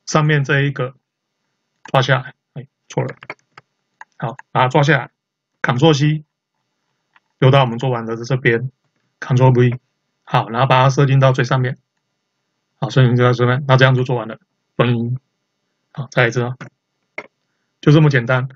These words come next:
那未来呢，如果你要换东西的话，很简单，你就点两下。假设这个是一个图片档的话，你就到图形格式那边，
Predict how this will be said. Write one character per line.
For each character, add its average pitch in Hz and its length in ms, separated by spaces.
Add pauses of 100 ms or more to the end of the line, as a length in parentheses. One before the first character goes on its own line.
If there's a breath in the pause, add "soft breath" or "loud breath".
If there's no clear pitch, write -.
(240)
那 170 140
未 214 160
来 156 180
呢， 160 180
如 175 160
果 156 180
你 127 100
要 151 240
换 160 220
东 156 180
西 147 160
的 139 120
话， 143 200
很 131 140
简 131 160
单， 135 160
你 - 400
就 151 100
点 151 200
两 131 200
下。 131 360 (220)
假 127 120
设 160 120
这 165 100
个 160 60
是 156 120
一 156 40
个 143 100
图 131 160
片 147 160
档 120 180
的 123 80
话， 135 160
你 120 60
就 139 100
到 143 220
图 123 160
形 131 160
格 123 160
式 139 140
那 135 100
边， 131 320